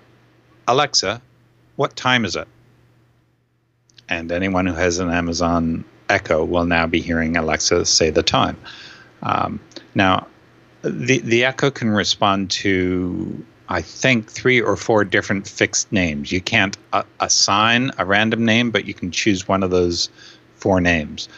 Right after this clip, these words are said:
And what this person did is, it, it, d-, during, during the story, it says, "I love the little girl saying, 'Order me a dollhouse.'"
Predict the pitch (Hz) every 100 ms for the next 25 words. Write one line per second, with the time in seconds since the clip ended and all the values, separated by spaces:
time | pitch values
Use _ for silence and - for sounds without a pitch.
0 | - - - - 92 92 98 104 101 -
1 | 117 - 107 95 90 85 85 - - -
2 | - - - - - _ _ _ 110 92
3 | 120 117 - 104 98 92 92 95 - -
4 | - - 98 92 82 - 107 101 85 85
5 | - 82 - - - - _ _ _ _
6 | _ _ - - 120 110 117 117 113 110
7 | 104 95 95 98 - 98 92 90 82 -
8 | _ - - _ _ - _ _ _ -
9 | 107 101 95 95 87 92 87 87 82 -
10 | -